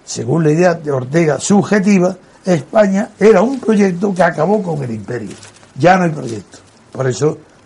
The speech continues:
de, de vida en común, tiene que ser sugestivo. Tiene que haber un imperio, un sueño. Pobre hombre, pobre falangista que ha nacido un poco tarde.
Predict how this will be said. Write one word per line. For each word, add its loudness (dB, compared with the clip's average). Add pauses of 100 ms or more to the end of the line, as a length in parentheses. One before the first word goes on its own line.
(140)
de, -12
de -2
vida 0
en -2
común, -2 (260)
tiene -2
que -6
ser -4
sugestivo. -4 (300)
Tiene -8
que -6
haber 0
un 2
imperio, -2 (180)
un 0
sueño. 0 (480)
Pobre 2
hombre, -10 (180)
pobre 4 (180)
falangista 2 (260)
que 0
ha 4
nacido 0
un -2
poco -6
tarde. -8